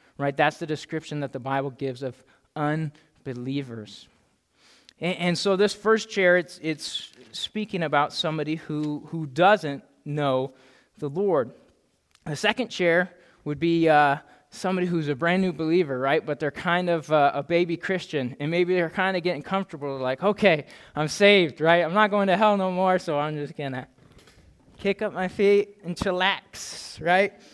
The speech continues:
It's like, "This is great," you know, and they just start watching Netflix or whatever they wanna do.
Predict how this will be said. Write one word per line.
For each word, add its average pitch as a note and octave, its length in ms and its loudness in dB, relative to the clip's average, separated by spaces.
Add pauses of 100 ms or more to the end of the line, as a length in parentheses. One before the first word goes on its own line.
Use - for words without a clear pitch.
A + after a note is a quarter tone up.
(180)
It's - 120 -20
like, D#3+ 280 -2
"This F3+ 180 -2
is E3 100 -6
great," B3 520 4 (640)
you E3+ 160 -4
know, D3+ 160 0
and D#3 140 -2
they D#3+ 100 2
just D3+ 200 -6
start D3+ 280 0
watching C3+ 540 -2
Netflix F3 600 -2
or C3 120 -8
whatever F3 400 0
they D3 120 -2
wanna C3+ 220 -8
do. G3+ 400 2